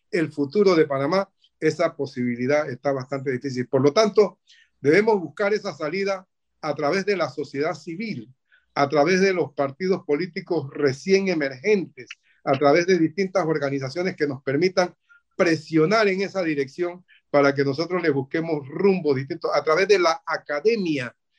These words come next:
que es sumamente importante que participe. Los intelectuales deben estar haciendo propuestas en este momento para variar la situación, porque yo sí veo, eh, una situación de peligro para nuestro país, peligro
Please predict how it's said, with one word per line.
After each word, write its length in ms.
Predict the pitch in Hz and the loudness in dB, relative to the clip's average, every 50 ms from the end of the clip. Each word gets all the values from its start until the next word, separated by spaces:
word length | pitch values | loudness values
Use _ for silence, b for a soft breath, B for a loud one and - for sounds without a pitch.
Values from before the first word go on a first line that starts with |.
| _ _ - | _ _ -4
que 100 | 156 170 | -2 -2
es 80 | - | -2
sumamente 600 | - - - 226 208 185 165 160 185 190 185 180 175 | -4 -6 -2 -2 0 0 0 0 0 -2 -2 -4 -8
importante 540 | 160 - 147 143 135 156 170 165 165 160 | -6 -4 -4 -4 -2 -4 -4 -4 -4 -4
que 80 | 143 143 | -4 -2
participe. 720 | 131 135 131 123 - 135 131 160 180 156 - 139 117 b b b b b - | -2 -2 -4 -4 -6 -6 -4 -4 -2 0 0 0 0 b b b b b 2
Los 240 | 156 156 156 - 160 | 4 4 4 4 4
intelectuales 800 | 156 151 147 - 156 143 143 143 143 - 202 196 196 175 147 139 | 2 2 2 4 4 4 4 4 4 4 4 4 4 4 0 -2
deben 280 | 170 175 180 180 175 | -4 -4 -4 -4 -6
estar 320 | 156 135 131 _ 170 175 175 | -6 -8 -4 _ -2 0 0
haciendo 440 | 170 139 147 180 180 180 180 175 156 | -2 -2 -4 -6 -4 -4 -6 -6 -4
propuestas 600 | 147 135 135 - 175 170 160 - - 165 139 - b b b b _ | -6 -6 -6 -6 -6 -6 -6 -6 -6 -6 -6 -8 b b b b _
en 140 | - 131 147 | -2 0 0
este 180 | 160 156 185 170 | 2 2 0 0
momento 420 | 151 135 139 156 156 156 170 160 | 0 2 2 0 0 0 -4 -2
para 220 | - 147 139 135 127 | 0 0 0 2 0
variar 300 | 127 131 131 147 156 156 | -2 -2 0 0 0 0
la 100 | 160 147 | -2 -4
situación, 480 | 139 139 135 135 131 156 156 131 - B B B B B _ | -6 -6 -8 -6 -4 -4 -4 -4 -6 B B B B B _
porque 280 | - 143 139 143 143 | 0 2 4 6 6
yo 140 | 170 220 214 | 6 6 4
sí 160 | 202 - 240 | 4 2 2
veo, 400 | 208 226 226 226 233 233 233 - _ _ _ _ _ _ _ _ _ _ _ _ - | 4 6 6 4 4 0 -4 -8 _ _ _ _ _ _ _ _ _ _ _ _ -6
eh, 160 | 156 151 160 180 | -4 -4 0 0
una 180 | 208 208 214 | 2 2 2
situación 480 | 196 - 185 151 160 151 - - 185 190 | 0 -2 -4 -6 -6 -6 -6 -6 -6 -4
de 120 | 185 190 | -4 -4
peligro 500 | 175 - 143 143 160 180 180 180 170 160 | -2 -2 -4 -4 -2 -4 -4 -4 -4 -2
para 180 | - 147 139 131 | -2 -2 -4 -2
nuestro 320 | 135 135 127 - 131 123 | -4 -8 -8 -8 -10 -8
país, 440 | - 127 127 127 127 127 - - _ _ _ _ _ _ _ _ _ _ | -6 -4 -4 -4 -4 -8 -12 -20 _ _ _ _ _ _ _ _ _ _
peligro 520 | - 139 139 165 202 202 208 208 214 208 | 4 4 6 6 6 6 6 6 4 4